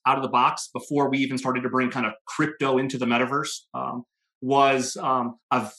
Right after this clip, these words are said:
vibrant, super vibrant economy. I'll call it, like, a virtual economy, right? Um, on the InView platform, all of the virtual goods that you may purchase for your avatar, the, the outfits, the, the furniture for your rooms, the rooms themselves,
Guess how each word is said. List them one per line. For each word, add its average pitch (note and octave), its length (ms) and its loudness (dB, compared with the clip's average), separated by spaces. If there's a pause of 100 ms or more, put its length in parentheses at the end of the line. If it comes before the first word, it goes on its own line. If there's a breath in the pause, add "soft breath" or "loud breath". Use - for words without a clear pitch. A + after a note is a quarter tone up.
vibrant, C#3 580 4
super B2 360 -2
vibrant B2+ 420 0 (200)
economy. A2+ 500 -2 (260)
I'll A#2 80 -4
call C3+ 200 0
it, - 20 -2
like, A#2+ 140 -2
a B2+ 40 -2
virtual C3+ 380 0
economy, G2+ 480 -4 (100)
right? A#2 300 -2
Um, A2+ 260 -4 (300)
on D#3 160 4
the C#3+ 120 2
InView D#3+ 240 2
platform, F#3 520 -2 (240)
all G3 280 4
of F#3 80 4
the E3 60 6
virtual D#3+ 400 0
goods C#3 320 -4
that C3 220 -4
you D3 180 0
may C#3+ 200 0
purchase - 680 -2
for C#3 100 0
your B2 100 6
avatar, E3 600 2
the, B2+ 120 -6
the A2 220 -4
outfits, C#3 600 -2
the, A2 260 -4 (400)
the A2 380 2
furniture D#3+ 360 4
for C#3+ 160 -2
your A#2+ 160 2
rooms, D#3 460 -2
the - 80 -4
rooms D3+ 320 -4
themselves, D3+ 800 -2